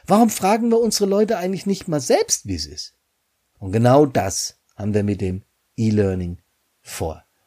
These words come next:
Genau das werden wir machen. Und da wollen wir doch mal sehen,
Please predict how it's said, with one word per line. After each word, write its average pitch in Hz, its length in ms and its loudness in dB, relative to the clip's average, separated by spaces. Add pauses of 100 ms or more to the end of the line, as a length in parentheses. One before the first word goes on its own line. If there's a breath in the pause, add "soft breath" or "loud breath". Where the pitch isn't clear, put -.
(160)
Genau 120 840 2 (200)
das - 480 -2
werden 98 340 -4
wir 92 260 -4 (360)
machen. 104 400 -4 (300 loud breath)
Und 165 120 0
da 185 140 4
wollen 185 220 4
wir 208 100 4
doch 196 200 -2
mal 127 280 -2
sehen, 123 460 0